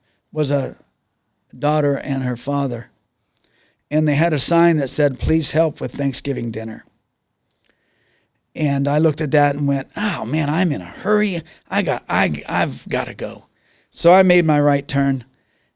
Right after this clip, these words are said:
And by the time I gotten a mile down the road, God is just all over me. So, which means I've gotta go back and, s-, and give to this family to help with their dinner.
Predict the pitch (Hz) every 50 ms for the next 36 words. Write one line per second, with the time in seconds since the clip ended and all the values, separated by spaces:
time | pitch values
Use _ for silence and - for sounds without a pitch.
0 | _ _ _ - 139 139 139 143 143 139 135 135 131 123 147 139 139 127 - 147
1 | 165 170 160 156 156 151 135 147 147 147 131 135 135 127 120 - - _ _ _
2 | _ - 123 120 131 139 139 147 151 147 143 139 139 139 131 131 131 139 143 139
3 | 139 139 123 - _ _ _ _ _ _ _ _ _ _ _ _ _ _ _ _
4 | _ _ - 127 151 151 143 131 113 107 - - - - - - - - 151 143
5 | 135 127 127 127 113 110 107 104 - - 104 104 101 - - _ _ _ _ _
6 | _ _ _ _ - - - 139 123 131 143 151 131 131 143 135 139 - - -
7 | 180 180 185 175 151 156 151 143 127 135 139 127 127 127 131 131 127 107 123 120
8 | 110 - - - - - - _ _ _ _ - 165 165 160 156 143 147 180 170
9 | - 110 123 123 131 123 - - 151 151 147 135 123 120 117 123 120 120 135 143
10 | 127 110 120 120 131 123 123 117 - - _ _ _ - 123 147 156 139 107 98
11 | -